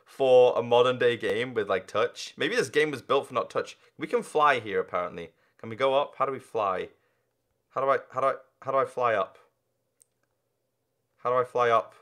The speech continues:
Oh, I'm doing a flip. Can I look down real quick? This is a horrible, horrible interface to use.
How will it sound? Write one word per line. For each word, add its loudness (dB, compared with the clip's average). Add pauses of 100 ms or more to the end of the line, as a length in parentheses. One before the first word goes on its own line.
(1400)
Oh, 6
I'm -10
doing 0
a -8
flip. -4
Can -6
I 0
look -4
down 0
real -2
quick? 0 (360)
This -2
is -2
a 4
horrible, 6 (320)
horrible 6
interface 2
to -10
use. -4